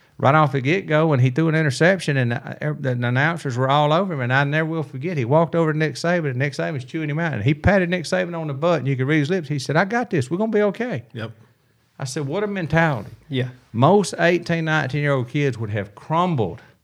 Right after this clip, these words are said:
Speaker 1: that Nick Saban screaming at them in his face, and he said, "I got this, coach." And what did he do? Turn around, through the game-winning pass.
Speaker 3: Yeah.
Speaker 1: I think that mindset is what I admire and what I try to aspire to be on the water is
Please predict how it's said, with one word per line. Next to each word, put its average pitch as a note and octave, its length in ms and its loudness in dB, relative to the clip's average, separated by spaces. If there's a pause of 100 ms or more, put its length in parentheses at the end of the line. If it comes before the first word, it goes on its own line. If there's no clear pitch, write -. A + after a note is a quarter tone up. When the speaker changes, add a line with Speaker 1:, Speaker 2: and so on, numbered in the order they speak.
Speaker 1:
that A2+ 120 -4
Nick C#3 200 0
Saban D3 440 0
screaming F3 480 -4
at B2 80 -8
them A#2 200 -2
in G#2+ 60 -6
his G2 160 -2
face, C3 380 0
and G#2+ 120 -6
he A#2 80 0
said, G#2+ 380 -4 (180)
"I C#3 80 -4
got F3 240 -4
this, G#2 180 -6
coach." - 380 -6
And G#2+ 100 -8
what A#2 140 0
did B2+ 140 -4
he C#3+ 80 0
do? B2 40 -4
Turn A2 180 -6
around, A2 140 -4
through A2 120 -6
the G#2+ 80 -8
game-winning G#2+ 400 -10
pass. A#2 400 -8 (340)
Speaker 3:
Yeah. A#2 140 -12
Speaker 1:
I A2 80 2
think B2+ 320 2
that B2 180 2
mindset A#2+ 800 0
is G#2 120 -10
what G#2+ 160 -2
I G2+ 160 -2
admire G#2+ 440 -2
and G2 100 -4
what G#2 240 -4
I G#2 160 2
try A2 240 0
to G#2 80 2
aspire G#2+ 400 -2
to G2 60 -4
be G2+ 120 -2
on G2+ 140 -4
the G2 60 -6
water G#2+ 360 -2
is F#2 160 -8